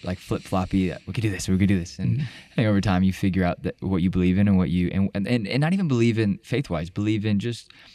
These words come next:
Speaker 1: politically or on a
Speaker 2: Yeah.
Speaker 1: human level of how we interact and how we engage in the future and build a better future.
Speaker 2: Yeah, I think it's so funny because, like, y-, I mean, I've been married for over thirty-six years.
Speaker 1: Congratulations.
Speaker 2: And, you know, thank you.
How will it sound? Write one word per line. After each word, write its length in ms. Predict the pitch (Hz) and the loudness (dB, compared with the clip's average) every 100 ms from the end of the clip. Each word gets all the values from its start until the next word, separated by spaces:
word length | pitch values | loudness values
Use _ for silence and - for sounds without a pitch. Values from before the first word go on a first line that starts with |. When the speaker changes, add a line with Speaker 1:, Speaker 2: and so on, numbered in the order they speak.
| _ | _
Speaker 1:
politically 460 | - 147 - 90 85 | -4 -2 0 -2 -2
or 200 | 85 78 - - | -2 -4 -10 -12
on 100 | - | -4
a 40 | 104 | -2
Speaker 2:
Yeah. 40 | |
Speaker 1:
human 280 | 151 135 117 | 2 2 4
level 200 | 92 90 | 2 2
of 60 | 90 | 0
how 220 | - 104 | -2 -2
we 340 | 107 107 104 95 | 0 2 2 2
interact 440 | 101 101 92 - | 0 0 -2 -6
and 80 | 92 | -4
how 100 | 92 | 0
we 80 | 95 | 0
engage 640 | 92 95 95 90 92 - | 2 2 2 2 0 -4
in 220 | 92 92 | 0 2
the 80 | 87 | 2
future 380 | - 92 87 87 | 0 -2 -2 -2
and 100 | 82 | -2
build 180 | 85 85 | 0 -2
a 40 | |
better 160 | 80 - | -2 -4
future. 320 | - - - - - | -6 -8 -10 -10 -2
Speaker 2:
Yeah, 100 | 131 | 4
I 60 | |
think 140 | 156 165 | 6 6
it's 80 | 160 | 4
so 80 | |
funny 240 | 147 135 139 | 2 4 4
because, 360 | 120 131 110 | 4 0 -2
like, 160 | 127 110 - - | -4 -8 -12 -12
y-, 100 | 117 - | -8 -4
I 100 | 110 | -2
mean, 320 | 113 110 101 - _ | -2 -2 -6 -10 _
I've 140 | 117 113 | -4 -2
been 120 | 113 | 0
married 240 | 113 113 | 2 0
for 320 | - 117 113 - - _ _ _ _ _ | -2 -6 -8 -10 -18 _ _ _ _ _
over 180 | 117 107 | -4 -2
thirty-six 460 | 104 113 110 110 - | 0 0 0 -2 -2
years. 320 | 113 131 - - - - _ | 0 0 -4 -12 -20 -20 _
Speaker 1:
Congratulations. 800 | - 98 92 107 110 101 117 135 | -6 -2 0 2 0 0 -4 -4
Speaker 2:
And, 60 | - | -4
you 60 | |
know, 60 | - | -2
thank 200 | 113 101 | -2 -2
you. 200 | - 233 | -2 -4